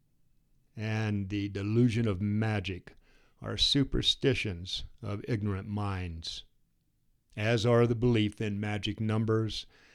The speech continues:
and omens signaling good or bad luck.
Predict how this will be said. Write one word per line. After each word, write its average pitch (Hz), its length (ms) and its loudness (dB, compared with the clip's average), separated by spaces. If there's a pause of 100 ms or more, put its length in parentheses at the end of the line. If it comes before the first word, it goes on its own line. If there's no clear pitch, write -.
(140)
and 113 280 -2
omens 98 600 0 (240)
signaling 104 680 -2
good 98 400 -2 (140)
or 107 160 -8
bad 104 300 -6
luck. 113 380 -4